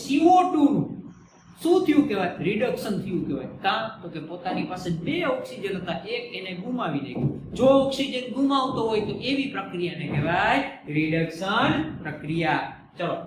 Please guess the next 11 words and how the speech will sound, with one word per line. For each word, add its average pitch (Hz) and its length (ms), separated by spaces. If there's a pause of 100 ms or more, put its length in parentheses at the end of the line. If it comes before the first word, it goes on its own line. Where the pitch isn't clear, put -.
બીજું 208 280
ઉદાહરણ 220 260
ખબર 220 240
પડી 226 200
ગઈ? 240 240 (580)
બીજું 180 240
ઉદાહરણ 202 300
ખબર 208 220
પડી 214 200
ગઈ? 226 280 (380)
હવે 165 80